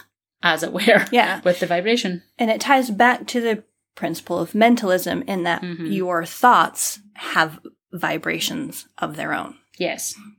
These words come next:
Speaker 1: Yeah, and it, it also ties back into the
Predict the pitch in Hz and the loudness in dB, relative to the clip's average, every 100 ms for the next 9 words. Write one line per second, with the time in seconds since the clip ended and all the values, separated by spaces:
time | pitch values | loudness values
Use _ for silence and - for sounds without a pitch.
0 | _ _ _ _ _ 254 269 175 196 202 | _ _ _ _ _ 4 4 6 4 2
1 | - 190 156 220 320 175 165 160 156 160 | 2 2 6 6 6 2 2 0 2 2
2 | 156 175 160 156 160 160 156 156 | 2 0 0 0 -2 0 0 -2